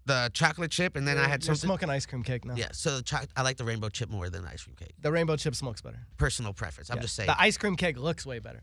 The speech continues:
Speaker 1: But
Speaker 2: Yeah, the
Speaker 1: people
Speaker 2: ice cream cake is shockingly beautiful, but that's the thing about flowers you don't know. I
Speaker 1: So
Speaker 2: could show somebody rainbow chip on the plant, and they'd be like, "Whatever."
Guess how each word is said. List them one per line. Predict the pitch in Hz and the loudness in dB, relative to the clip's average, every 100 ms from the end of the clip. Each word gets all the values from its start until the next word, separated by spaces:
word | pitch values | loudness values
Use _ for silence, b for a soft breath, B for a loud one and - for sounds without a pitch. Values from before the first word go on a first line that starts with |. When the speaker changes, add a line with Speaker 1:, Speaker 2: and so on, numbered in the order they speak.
| - | -2
Speaker 1:
But | 165 - | 4 4
Speaker 2:
Yeah, | 156 | 6
the | |
Speaker 1:
people | 208 | 6
Speaker 2:
ice | 202 | 6
cream | - 220 | 4 2
cake | 202 226 202 | 4 2 2
is | |
shockingly | 156 - 147 147 165 151 143 | 0 4 4 4 0 2 2
beautiful, | 135 143 147 180 196 175 | 2 0 0 -2 -2 -4
but | 147 | 0
that's | 180 175 | 0 0
the | 180 | -2
thing | - 180 | 0 0
about | 156 151 | 2 0
flowers | - 175 175 143 151 | 2 2 2 0 0
you | |
don't | 143 131 | -2 0
know. | 143 123 107 b - | -2 -2 -6 b 0
I | 190 | 2
Speaker 1:
So | |
Speaker 2:
could | 214 - | 2 2
show | - 196 | 0 0
somebody | - 190 185 175 | 0 0 0 0
rainbow | 143 151 156 151 | 0 0 0 -2
chip | - 151 | -4 -6
on | 151 | -6
the | 131 | -8
plant, | - 165 170 | -4 -2 -2
and | 147 | -4
they'd | 147 | -10
be | 147 | -6
like, | 143 120 | -6 -6
"Whatever." | 139 160 127 | -2 -2 -2